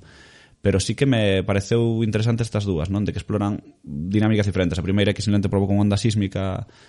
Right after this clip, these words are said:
no tempo, e que é percibida por estos mutantes que podían sentila e prever o crime. E logo en Death Note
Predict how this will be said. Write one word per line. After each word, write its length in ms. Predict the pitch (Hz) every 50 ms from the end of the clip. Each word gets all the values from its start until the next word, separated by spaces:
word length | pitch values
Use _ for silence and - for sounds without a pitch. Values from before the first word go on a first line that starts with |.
| - _ _ -
no 160 | - 110 101
tempo, 480 | - 120 117 120 117 - 123 - - 76
e 80 | 80
que 120 | 80 92 90
é 40 | -
percibida 400 | - 87 95 95 98 101 90 82
por 160 | - 82 85
estos 160 | - - 90
mutantes 480 | 95 90 90 113 117 110 98 92 85 -
que 800 | - 80 80 76 76 76 73 71 73 73 73 62 55 55 - -
podían 720 | - - 87 87 87 87 90 87 85 82 80 80 76 104
sentila 560 | - - 90 90 85 113 117 104 90 73 71
e 80 | 78 76
prever 360 | - _ 87 85 85 90 90 90
o 40 | 90
crime. 360 | - 117 110 113 117 117 - - - - - - - - - _ _ _
E 80 | - 107
logo 160 | 101 104 107 110
en 40 | 110
Death 140 | 104 107 110
Note 240 | 110 110 107 -